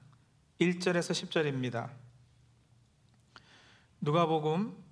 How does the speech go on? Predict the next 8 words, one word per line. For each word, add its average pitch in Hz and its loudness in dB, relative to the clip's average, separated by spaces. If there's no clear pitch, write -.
십구 - -4
장 160 0
일 160 0
절에서 160 0
십 175 -4
절 165 0
제가 147 0
읽겠습니다. 131 -2